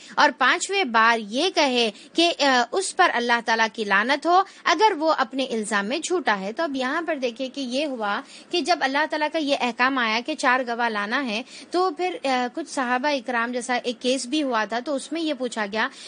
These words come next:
कि अल्लाह के रसूल, हम में से, हम, अ, में से कौन सा शख्स ऐसे, अ, चीज को गवारा करेगा, हमारा जमीर कैसा इस चीज को गवारा करेगा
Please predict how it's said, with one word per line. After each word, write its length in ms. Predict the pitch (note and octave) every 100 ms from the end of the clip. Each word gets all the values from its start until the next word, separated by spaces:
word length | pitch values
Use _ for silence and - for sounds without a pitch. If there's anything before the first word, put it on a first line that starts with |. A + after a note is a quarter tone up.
| C#4+
कि 60 | F4
अल्लाह 220 | E4+ D4+
के 120 | D4
रसूल, 380 | B3 A3+ C4+ D#4+
हम 160 | D4+
में 280 | D4 D4+ D#4+
से, 120 | D#4+
हम, 380 | D#4 C#4 E4 E4+ -
अ, 160 | A#3 A#3
में 180 | B3+ D4
से 240 | - C4+ D#4+ - -
कौन 260 | C#4+ D#4 G4+
सा 160 | A4
शख्स 520 | G#4 - D4+ D#4+ - C#4+ -
ऐसे, 500 | B3+ C4+ F4 F4+ F#4 - -
अ, 220 | A#3+ A#3+
चीज 300 | A3+ - E4+
को 140 | - F#4
गवारा 420 | A#3 G#3+ A#3 E4
करेगा, 420 | F4 B3 A3+ A3 C#4
हमारा 420 | C#4 B3 B3+ C#4
जमीर 380 | A#3 A#3 E4+ G4
कैसा 280 | F4 F4
इस 180 | E4 C4+
चीज 220 | - C4+
को 140 | - A#3+
गवारा 380 | A3+ G#3+ G#3+ A3
करेगा 520 | G#3+ G3+ G3+ A3